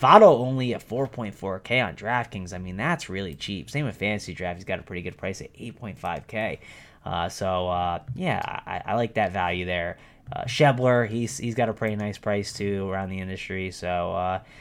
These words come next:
yeah, uh, definitely like these Reds bats, too. Like the Cardinals a little more, but both of them load up on one of my favorite game stacks of the day.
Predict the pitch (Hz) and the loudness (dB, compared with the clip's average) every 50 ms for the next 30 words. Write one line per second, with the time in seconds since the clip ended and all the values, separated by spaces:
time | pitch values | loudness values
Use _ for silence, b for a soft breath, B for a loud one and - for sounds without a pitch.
0 | b b b - 220 262 247 143 101 85 87 90 90 85 82 71 - - - - | b b b 2 4 6 6 6 4 0 -4 -6 -4 -4 -4 -6 -6 -8 -4 -2
1 | 139 143 - 147 127 120 113 - - 107 95 98 95 95 95 90 92 95 92 87 | -2 -2 0 -2 -2 -2 -2 -4 -6 -8 -6 -6 -4 -6 -6 -4 -4 -2 -2 -2
2 | 87 - - - - 95 87 87 98 143 147 - 160 - 156 151 151 156 147 147 | -4 -6 -10 -10 -8 -6 -4 -2 -2 -2 -4 -4 0 4 4 6 6 4 2 2
3 | 151 147 151 147 147 147 151 147 131 117 101 98 - - - 113 113 110 - 107 | 2 2 2 2 2 2 2 2 2 0 -2 -2 -4 -4 -4 -2 -2 -4 -6 -6
4 | 107 110 104 104 101 - 101 117 117 110 110 104 - - 104 101 104 101 98 90 | -4 -4 -4 -4 -6 -4 -2 0 2 4 4 4 4 2 0 -2 -2 -4 -4 -4
5 | 107 127 123 113 107 - 110 98 98 87 - - 87 87 87 90 - - 90 87 | -4 -2 -2 -2 -2 0 -2 -2 -2 -4 -4 -6 -8 -6 -6 -8 -6 -4 -4 -4
6 | 85 - - - 87 - - - - 82 90 82 - | -4 -4 -6 -8 -8 -8 -10 -8 -4 -4 -4 -4 -4